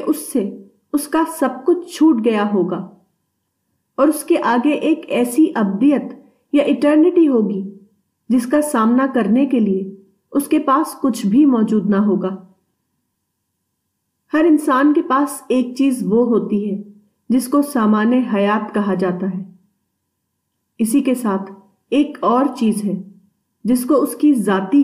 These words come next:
حیثیت کہا جا سکتا ہے۔ ہر آدمی اپنی جدوجہد کے ذریعے اپنی ایک پوزیشن بناتا ہے،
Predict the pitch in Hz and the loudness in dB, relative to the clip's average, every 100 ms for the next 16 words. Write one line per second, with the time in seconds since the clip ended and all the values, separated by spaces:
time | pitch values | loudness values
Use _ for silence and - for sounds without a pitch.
0 | 226 208 - 262 - 220 208 196 180 180 | 2 -2 0 -4 -2 -2 0 0 -2 -2
1 | 185 - 180 185 190 - _ _ _ _ | -8 -6 -6 -6 -12 -18 _ _ _ _
2 | _ _ _ _ _ _ _ _ _ 262 | _ _ _ _ _ _ _ _ _ -2
3 | 302 320 285 339 339 - 302 254 233 - | 0 0 2 2 2 0 2 4 2 0
4 | 247 294 320 - 285 208 185 180 185 - | 0 2 0 0 -2 0 0 -2 -4 -10
5 | _ _ _ _ - 247 294 330 330 - | _ _ _ _ -8 0 2 4 2 0
6 | 220 220 233 294 247 214 185 190 - 190 | 0 0 0 2 2 2 0 -2 -6 -6